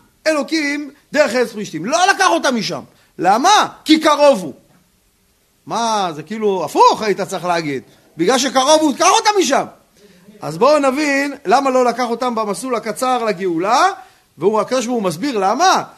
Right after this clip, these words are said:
"כי אמר אלוקים", מה? "פן ינחם העם, בראותם מלחמה ושבו מצרימה". אז קודם כל, שאלה ראשונה, למי הוא אמר את זה? כתוב "כי אמר אלוקים", נכון? למי הוא אמר את זה? למשה? לבני ישראל?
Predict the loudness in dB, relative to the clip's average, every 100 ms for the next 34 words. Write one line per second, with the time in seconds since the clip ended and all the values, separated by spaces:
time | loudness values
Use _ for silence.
0 | -20 -20 -20 -4 0 2 4 4 4 4
1 | 2 -2 -2 -4 -8 -18 _ _ -8 -2
2 | 2 2 0 0 2 4 4 2 4 4
3 | 6 4 2 -2 -16 _ _ _ _ _
4 | -4 -2 0 2 2 0 0 4 4 2
5 | 0 -2 -6 -8 -10 -12 -12 _ _ _
6 | _ _ _ _ _ -14 -4 -2 0 -2
7 | -2 -2 -2 -4 -2 0 0 0 0 0
8 | -2 -6 -12 _ _ -20 _ _ _ -10
9 | -4 0 2 4 4 4 4 0 0 -2
10 | -2 -6 _ _ -4 0 0 0 -6 -10
11 | -18 _ _ -14 -8 -2 -2 -2 -14 _
12 | _ _ _ -18 -8 -6 -4 -2 2 2